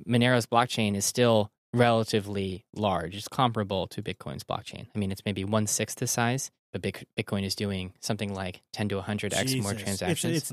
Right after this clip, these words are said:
Speaker 2: I'm looking at it right now. Yeah, it's a ginormous difference in transit volume.
Speaker 1: Right. So the issue there is just that doesn't look like the privacy solution that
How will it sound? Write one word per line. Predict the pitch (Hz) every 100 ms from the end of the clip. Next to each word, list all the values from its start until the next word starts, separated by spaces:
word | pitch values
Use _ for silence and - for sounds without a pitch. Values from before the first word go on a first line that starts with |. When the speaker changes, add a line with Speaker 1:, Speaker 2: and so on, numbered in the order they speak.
| 135
Speaker 2:
I'm | 156 147
looking | 143 147
at | 123
it | 107
right | 107 104
now. | 107 90 - _ _
Yeah, | - - 107 -
it's | 139 -
a | 117
ginormous | 95 - 104 107 101 95 -
difference | - - 87
in | 104
transit | - 90 87
volume. | 98 85 98 95
Speaker 1:
Right. | 127 127 104 -
So | - 165
the | 156 170
issue | 185 165
there | 120 120 117
is | 110
just | - 117 -
that | 113 107 _ -
doesn't | 151 160 160 117
look | 123 123 -
like | 107 98 98 -
the | 107 101 104
privacy | - 117 113 113 113
solution | - 107 107 107 110
that | 104 95